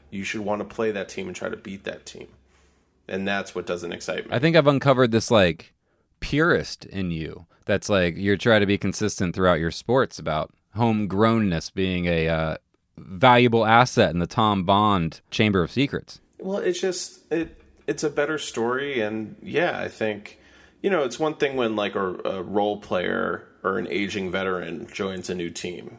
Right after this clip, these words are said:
Speaker 1: you know? It's another when Durant
Speaker 2: Like a, like a late career Sh-,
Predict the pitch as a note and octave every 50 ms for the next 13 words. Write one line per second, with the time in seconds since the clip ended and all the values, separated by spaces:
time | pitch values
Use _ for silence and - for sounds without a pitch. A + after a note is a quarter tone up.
0 | _ - - G#2 F#2 F#2 F2+ F2+ - _ _ _ _ _ _ _ _ _ _ _
1 | _ _ _ _ _ _ _ - - G#2+ G#2+ - - A2+ A2 A2 A2+ A2+ A2+ G#2+
2 | G#2 G#2+ G#2 G2+ G2+ G2 F#2+ F#2+ F#2 F2+ - - _ _ _ _ _ - - -
3 | A#2+ B2 C3+ C#3+ A2 G#2+ G2+ F#2 F#2 - - A#2+ C3 B2 A2 G#2+ G#2 G#2 A2 A2
4 | G2 - - A#2 A2 G#2+ G#2 G#2 F#2+ F2 - -